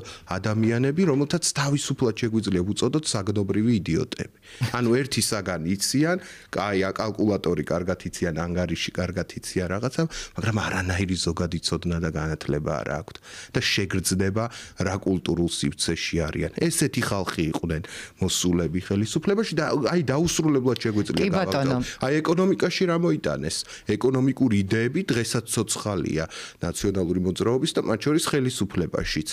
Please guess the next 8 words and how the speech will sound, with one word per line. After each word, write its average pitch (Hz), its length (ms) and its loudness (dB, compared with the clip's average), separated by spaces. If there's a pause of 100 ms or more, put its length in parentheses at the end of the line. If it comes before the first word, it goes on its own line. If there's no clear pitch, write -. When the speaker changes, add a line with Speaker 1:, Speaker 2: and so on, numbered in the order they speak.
(240)
Speaker 1:
ეს 98 220 -2
არის 175 220 2
ბენდუქიძის 123 760 2
იდეები, 80 580 0 (240)
რომ 180 180 2
ყო-, 113 320 2
აი, 147 200 2 (120)
და 240 160 0